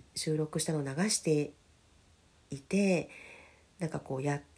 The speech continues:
ている感にね、<laughs> なんか、こう、そうなんですよ。普通のことになりつつあったんですけど、やっぱりライブとなると、そのやっ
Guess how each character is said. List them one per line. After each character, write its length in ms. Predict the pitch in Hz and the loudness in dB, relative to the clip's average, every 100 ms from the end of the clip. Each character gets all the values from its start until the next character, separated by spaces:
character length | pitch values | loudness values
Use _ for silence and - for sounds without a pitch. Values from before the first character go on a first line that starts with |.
| - | 6
て 140 | 220 | 10
い 100 | 220 220 | 10 8
る 100 | 233 | 4
感 560 | - 170 151 139 139 - _ - - - - | 2 0 0 0 -6 -12 _ -14 -8 -8 -6
に 200 | 143 143 | -2 0
ね、 300 | 151 262 381 - | 4 4 4 4
<laughs> 40 | |
な 160 | 196 202 | 8 8
ん 80 | - | 6
か、 460 | - 185 - - - - - - - - 381 381 - - 277 233 - - _ - | 4 4 2 -8 -16 -20 -20 -16 -16 -6 2 4 4 2 -2 -8 -14 -20 _ -8
こ 340 | - 135 131 127 | -2 -2 -2 -6
う、 680 | - _ _ _ _ - | -12 _ _ _ _ -6
そ 180 | - 151 | -2 -2
う 20 | |
な 100 | 139 | -2
ん 40 | 123 | -4
で 80 | |
す 180 | 120 - | -4 -4
よ。 160 | 120 - _ _ - | -4 -10 _ _ -16
普 120 | - | -2
通 280 | - 220 240 | 6 6 6
の 100 | 262 | 4
こ 100 | 269 | 4
と 80 | 269 | 4
に 100 | 180 | 4
な 120 | 160 | 4
り 120 | 202 | 2
つ 120 | - | 0
つ 140 | - - | 0 0
あ 60 | 247 | 0
っ 80 | 269 - | -2 0
た 120 | 208 | 2
ん 60 | |
で 100 | 180 | 4
す 120 | 175 - | 2 0
け 120 | 156 | -2
ど、 140 | 170 | 0
や 100 | 165 | 0
っ 40 | 160 | 0
ぱ 100 | 160 | -2
り 160 | 156 | 0
ラ 180 | 156 233 | 0 0
イ 120 | 320 | 0
ブ 120 | 359 | 0
と 140 | 359 370 | 2 4
な 140 | 359 | 4
る 140 | 320 220 | 2 2
と、 360 | 170 160 147 - - - | 2 4 2 -4 -14 -10
そ 140 | - 170 | -4 0
の 140 | 196 | 4
や 160 | 185 | 4
っ 40 | 185 | 2